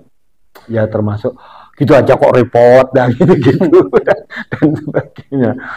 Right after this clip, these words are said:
Itu saya, saya, hmm, apa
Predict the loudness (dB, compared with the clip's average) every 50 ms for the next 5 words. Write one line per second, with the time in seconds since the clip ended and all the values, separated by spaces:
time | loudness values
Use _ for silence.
0 | -18 -16 _ -6 -6 -4 -2 0 2 2 2 0 -2 _ -2 0 2 2 2 2
1 | 0 -2 -4 -6 -6 -4 -4 -4 -4 -4 -4 -4 -6 -6 -8 -10 -12 -12 _ _
2 | _ _ _ _ _ -8 -6 -4 -2 -2 0 0 -2 -4 -6 -8 -10 -8 -6